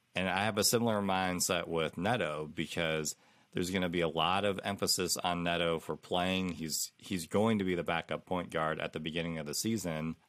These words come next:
A lot of fans are gonna be expecting, wrongfully,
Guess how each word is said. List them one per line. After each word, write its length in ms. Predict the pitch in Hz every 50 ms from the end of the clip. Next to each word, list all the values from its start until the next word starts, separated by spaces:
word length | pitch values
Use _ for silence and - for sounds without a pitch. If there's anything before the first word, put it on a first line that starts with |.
| _ -
A 60 | -
lot 280 | 87 85 90 95 107 110
of 80 | 101 -
fans 360 | - 98 92 92 90 85 85
are 100 | 87 85
gonna 240 | 85 85 82 80 80
be 560 | 78 87 82 80 80 80 80 80 78 76 - _ _ _
expecting, 1200 | - 101 - - - - - - - 123 143 - - - 104 87 80 80 80 82 90 92 95 - - - -
wrongfully, 880 | 90 90 92 104 104 107 107 92 - 95 85 82 78 76 82 101 113